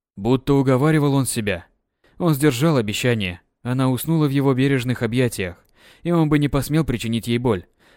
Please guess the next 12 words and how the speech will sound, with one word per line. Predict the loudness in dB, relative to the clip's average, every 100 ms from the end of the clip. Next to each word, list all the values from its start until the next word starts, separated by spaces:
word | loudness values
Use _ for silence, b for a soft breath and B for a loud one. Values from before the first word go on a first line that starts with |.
| b
позволив | -4 0 0 0
себе, | -2 -2
лишь | 0 -2 -2
едва | -2 -2
касаясь | -4 -4 -2 -2
губами | -2 0 0 2
ее | 0 -2
шеи, | 0 0 0 -4 b b b b
вдыхать | -4 -2 0 -2 0
ее | -2
сладкий | -2 -4 -2 -2
аромат. | 0 -2 -4 -10